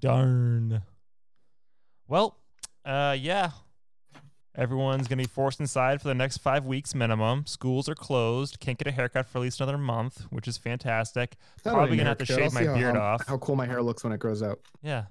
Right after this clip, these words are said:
Speaker 1: Probably gonna have to shave my beard off, though, soon, or trim it down to nothing, 'cause I'm getting kinda sick of looking at it in the mirror.
Speaker 2: That'll be interesting.
Speaker 1: You know, mix it up for the next five weeks, see what it's like. Maybe just go with the mustache for five weeks.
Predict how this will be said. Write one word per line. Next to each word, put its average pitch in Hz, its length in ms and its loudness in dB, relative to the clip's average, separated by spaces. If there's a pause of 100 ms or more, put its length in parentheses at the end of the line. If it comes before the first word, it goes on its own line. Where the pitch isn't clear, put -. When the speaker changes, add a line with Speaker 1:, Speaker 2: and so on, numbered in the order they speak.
(200)
Speaker 1:
Probably 131 180 -2
gonna 123 120 -4
have 117 80 -6
to - 0 -
shave 117 240 -4
my 113 120 -4
beard 101 260 -2
off, 98 160 -4
though, 104 120 -4
soon, 98 300 -6
or 95 80 -6
trim 110 220 -4
it 101 40 -6
down 98 140 -4
to 98 60 -6
nothing, 95 340 -8
'cause 95 100 -12
I'm 101 100 -6
getting 95 100 -10
kinda 101 200 -10
sick - 220 -10
of 104 60 -10
looking 101 160 -10
at 98 40 -6
it - 20 -8
in 104 60 -8
the 101 60 -6
mirror. 98 360 -6 (540)
Speaker 2:
That'll 156 140 -2
be 110 140 -2
interesting. - 340 -4
Speaker 1:
You 175 40 2
know, 165 100 2
mix 147 240 -2
it 139 60 2
up 131 120 0
for - 60 -6
the 127 80 -2
next 123 240 -2
five 127 240 2
weeks, 131 260 -4
see - 180 -6
what 127 120 -4
it's 120 100 -8
like. 131 140 -2
Maybe 143 180 0
just 139 80 -2
go 143 80 4
with 135 80 4
the 143 80 -2
mustache 120 400 2
for 143 80 -2
five 135 240 2
weeks. - 460 -4